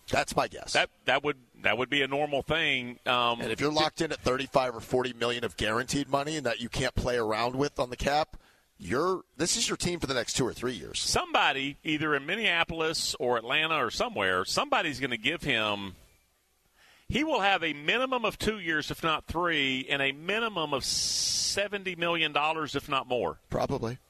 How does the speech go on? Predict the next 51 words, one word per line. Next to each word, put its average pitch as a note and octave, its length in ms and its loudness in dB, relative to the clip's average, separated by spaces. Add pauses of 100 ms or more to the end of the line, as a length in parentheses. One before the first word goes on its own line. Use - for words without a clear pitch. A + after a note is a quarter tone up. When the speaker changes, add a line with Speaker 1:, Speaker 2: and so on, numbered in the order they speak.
(440)
Speaker 2:
Like, C#3 140 0
somebody's - 400 0
gonna C3+ 140 -2
do G#3 120 0
that C3 240 2
'cause, B2 160 -6
I E3 100 -2
mean, E3 180 0 (920)
Denver C4+ 360 4
may F#3 180 2
rid E3 380 2
themselves G3+ 540 0
of E3+ 100 0
Russell G3 400 2
and D3+ 80 -2
move G3 140 0
on G#3+ 120 2
to G3+ 60 0
Kirk. - 540 0
Speaker 1:
Mm-hmm. G#2+ 240 -12 (520)
Uh, C3+ 680 4 (180)
I C3 80 -6
don't E3 120 -2
know D3+ 80 4
how B2+ 60 0
that A#2 120 0
would G2+ 100 -4
work G2 240 -2
with F2 80 -4
their E2 140 -4
cap F2 320 -4
space F2 280 -4
because - 220 -4
they're G2+ 80 -2
gonna G2+ 120 0
have - 60 -10
to - 60 -6
eat F#2 140 0
all F2 100 -2
this - 160 -4
money D2 240 -6
on C#2 180 -8
Speaker 2:
Oh, G2+ 80 4
they're A2+ 100 0
gonna A#2 120 -2
take A#2 120 -2
Speaker 1:
Russell. G2 100 0
Speaker 2:
an A2 60 2
eighty-five A2+ 380 -2
million A2 440 -2
dollar G2+ 240 2